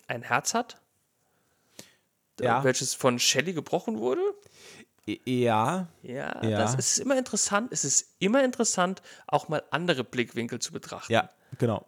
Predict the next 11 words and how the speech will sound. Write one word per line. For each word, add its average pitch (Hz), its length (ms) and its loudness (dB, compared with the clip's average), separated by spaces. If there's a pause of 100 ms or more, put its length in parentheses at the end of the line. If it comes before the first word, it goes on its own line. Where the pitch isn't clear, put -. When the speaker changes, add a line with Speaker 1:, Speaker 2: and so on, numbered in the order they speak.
Speaker 1:
Ne? - 80 -4
Speaker 2:
Also, 131 260 4 (240)
Speaker 1:
Also, 135 260 2 (1300)
und 175 160 6
von, 139 220 2
von 120 260 -6 (440)
Speaker 2:
also 135 240 6 (200)
prügeln, 240 640 4 (1500)
emotionale 175 600 6
Missachtung 214 800 0 (1160)
und 220 280 4